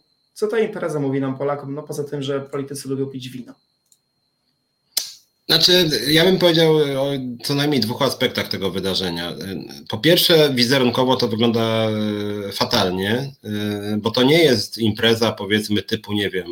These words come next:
Speaker 2: Forum Ekonomiczne w Krynicy czy Karpaczu, e, które jest forum intelektualnym, czy Europejskie Forum Nowych Idei w,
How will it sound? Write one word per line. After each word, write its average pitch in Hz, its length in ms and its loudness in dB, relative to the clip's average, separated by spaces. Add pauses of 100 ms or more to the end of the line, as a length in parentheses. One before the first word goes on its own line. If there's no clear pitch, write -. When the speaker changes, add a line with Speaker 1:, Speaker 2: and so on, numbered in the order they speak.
(340)
Speaker 2:
Forum 117 340 4
Ekonomiczne 107 640 0
w - 40 -18
Krynicy 104 360 -2
czy - 140 0
Karpaczu, 95 840 -4
e, 90 580 -20
które 92 260 -10
jest - 300 -8
forum 95 320 -6
intelektualnym, 104 920 2
czy - 140 0
Europejskie 101 520 -2
Forum 101 280 -6
Nowych 98 380 -8
Idei 95 520 -4
w, - 80 -14